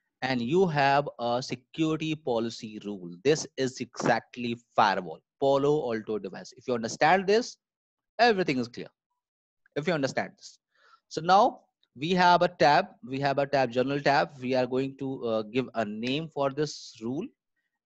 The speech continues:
And, uh, here I'm u-, using allow lan to wan, okay? And what is the rule type?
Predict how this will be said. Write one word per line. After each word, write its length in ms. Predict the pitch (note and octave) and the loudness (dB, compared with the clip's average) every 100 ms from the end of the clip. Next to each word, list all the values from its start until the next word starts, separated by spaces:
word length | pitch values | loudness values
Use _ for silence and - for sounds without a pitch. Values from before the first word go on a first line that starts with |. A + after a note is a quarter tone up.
| - | -6
And, 360 | G#2+ A2+ A#2 | -4 -4 -2
uh, 180 | A#2+ A#2+ - _ _ _ _ | -2 -2 -6 _ _ _ _
here 260 | C3 C#3 C#3 | -4 0 2
I'm 200 | C3 B2+ | 2 0
u-, 200 | B2+ C3 | -4 -6
using 560 | C3+ B2+ C3 C#3 D3+ - _ _ _ - | -4 -4 -2 -4 -4 -14 _ _ _ -10
allow 840 | G#2 A2+ C3 D3 D#3+ E3+ F3 F3+ - _ _ _ _ _ _ _ | -6 0 2 4 4 2 -2 -6 -12 _ _ _ _ _ _ _
lan 600 | A2 B2+ D3 D#3+ E3 E3+ - _ | -2 0 2 2 0 -2 -12 _
to 460 | D3 D3 D3+ D#3 - | -6 -2 -4 -4 -8
wan, 600 | A2+ G#2 A#2 A#2+ G#2 - _ _ | -12 0 2 4 2 -2 _ _
okay? 380 | G#2+ - B2 D#3 - _ _ _ - | -14 -6 -6 -6 -10 _ _ _ -4
And 180 | C3+ C#3+ | -2 0
what 160 | F3 G#3+ | 0 2
is 80 | |
the 100 | A3+ | 2
rule 260 | F3+ G3 G#3 | 2 0 -2
type? 320 | - D#3 A2+ | 2 2 2